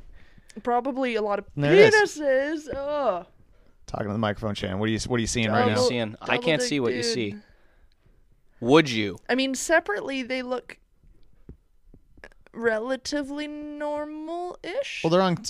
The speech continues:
Speaker 2: they're un-, again, they're uncircumcised, so
Speaker 1: No, no, I, I realize that.
Speaker 3: <laughs>
Speaker 1: I, I know, I know the difference.
Speaker 2: I don't know.
Speaker 1: <laughs>
Speaker 2: Making sure.
Speaker 1: Um.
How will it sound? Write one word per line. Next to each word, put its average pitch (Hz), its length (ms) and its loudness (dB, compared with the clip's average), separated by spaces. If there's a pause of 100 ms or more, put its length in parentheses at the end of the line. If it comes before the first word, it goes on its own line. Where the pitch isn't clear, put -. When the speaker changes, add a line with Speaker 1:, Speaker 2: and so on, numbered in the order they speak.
(140)
Speaker 2:
they're 175 120 8
un-, 180 120 8
again, 139 220 4
they're 151 100 4
uncircumcised, 123 800 2
so 113 640 0
Speaker 1:
No, - 80 -14
no, 359 320 0
I, 247 200 4
I 247 40 4
realize 226 500 2
that. - 420 -6 (320)
Speaker 3:
<laughs> - 260 -20
Speaker 1:
I, 226 680 6 (140)
I - 60 6
know, 220 440 -2
I 220 100 -8
know 214 360 -6
the 208 120 -8
difference. 208 520 -4 (120)
Speaker 2:
I 131 200 6
don't 185 140 10
know. 139 360 8 (500)
Speaker 1:
<laughs> - 520 -10
Speaker 2:
Making 143 200 0
sure. 135 320 4 (200)
Speaker 1:
Um. 220 580 4